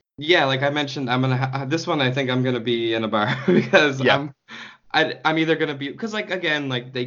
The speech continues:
Speaker 1: they, <sighs> we had that game and, and they beat us and we didn't make the World Cup, so there's a little bit of that, and I
Speaker 2: Yeah.
Speaker 1: think, I think it's weird because there's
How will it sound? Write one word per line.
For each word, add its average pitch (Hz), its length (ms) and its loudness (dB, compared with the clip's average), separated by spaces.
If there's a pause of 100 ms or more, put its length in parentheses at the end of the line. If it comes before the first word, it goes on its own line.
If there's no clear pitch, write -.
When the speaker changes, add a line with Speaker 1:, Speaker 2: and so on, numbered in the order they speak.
(140)
Speaker 1:
they, 135 360 -4 (320)
<sighs> 165 420 -8
we 139 100 0
had 147 140 2
that 135 160 2
game 127 320 2
and, 120 320 -4
and 117 520 -4
they 127 160 -2
beat 123 200 0
us 123 220 2
and 120 100 -4
we 117 60 -2
didn't 120 160 -2
make 113 140 -2
the 123 80 -4
World 117 240 -4
Cup, 117 220 -4
so 127 160 -6
there's 123 140 0
a 127 40 -4
little 135 200 2
bit 127 100 0
of 117 140 2
that, 113 500 0 (140)
and 123 140 -2
I 117 40 2
Speaker 2:
Yeah. - 80 0
Speaker 1:
think, 127 560 -6 (440)
I 156 60 0
think 220 160 2
it's 160 100 0
weird 151 200 2
because 135 260 -2
there's 139 220 -2